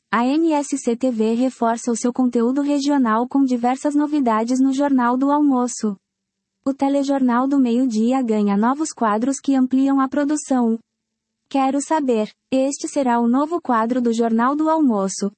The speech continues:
que todas as quartas-feiras, contará com a participação da coach e empresária Vanessa Tobias, falando sobre vida e carreira.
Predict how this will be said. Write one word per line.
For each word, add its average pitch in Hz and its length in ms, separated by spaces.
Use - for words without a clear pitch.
que 262 120
todas 311 380
as 320 140
quartas-feiras, 262 880
contará 233 480
com 220 120
a 202 80
participação 269 800
da 220 140
coach 240 420
e 262 120
empresária 233 600
Vanessa 226 480
Tobias, 240 580
falando 254 480
sobre 240 320
vida 262 380
e 285 80
carreira. 247 680